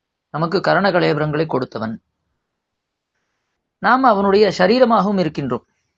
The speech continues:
அவனுடைய திருமேனியாகவும் இருக்கின்றோம். ஆதலால் நமக்கு எம்பெருமானுடைய உறவு என்பது பல வழிகளிலே இருக்கின்றது. நாம் அவனுடைய திருமேனியாக இருக்கின்றோம்.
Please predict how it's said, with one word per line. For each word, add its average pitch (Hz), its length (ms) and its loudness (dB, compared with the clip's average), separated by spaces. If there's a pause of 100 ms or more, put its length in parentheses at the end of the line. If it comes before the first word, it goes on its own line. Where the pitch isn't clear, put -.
(960)
அவனுடைய 160 400 -2
திருமேனியாகவும் 180 640 0
இருக்கின்றோம். 120 460 -8 (1080)
ஆதலால் 196 380 0
நமக்கு 165 380 -2
எம்பெருமானுடைய 151 840 -2 (1000)
உறவு 180 260 0
என்பது 147 540 -4 (420)
பல 170 300 -4 (460)
வழிகளிலே 170 680 0
இருக்கின்றது. 151 600 -6 (840)
நாம் 170 240 0
அவனுடைய 160 640 -2 (220)
திருமேனியாக 190 760 0 (1300)
இருக்கின்றோம். 175 600 -2